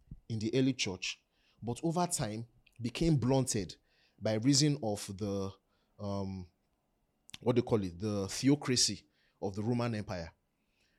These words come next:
That, you know, the theocracy of the Roman Empire blunted it. And so since that time, we've been struggling to really understand it. The church has never really understood it,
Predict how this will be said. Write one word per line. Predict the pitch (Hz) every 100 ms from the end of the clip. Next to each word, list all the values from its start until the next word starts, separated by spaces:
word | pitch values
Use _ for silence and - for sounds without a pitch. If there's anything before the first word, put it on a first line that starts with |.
| _
That, | 104 107 -
you | 107
know, | 113 127 120
the | 117
theocracy | - 156 165 165
of | 156
the | 117
Roman | 120 139 135
Empire | 123 131 127 127
blunted | 107 120 123 117 127 117
it. | 98 - - - _ _ -
And | 107
so | - 127
since | 104 120 117
that | 160 156
time, | 135 107
we've | 101
been | 104
struggling | 107 - 156 147 156
to | 143
really | 110 127 135
understand | 107 90 - 117 104
it. | 90 - - -
The | 135
church | 123 202
has | 139 120
never | 151 165
really | 143 143
understood | 117 107 - 143 139
it, | 131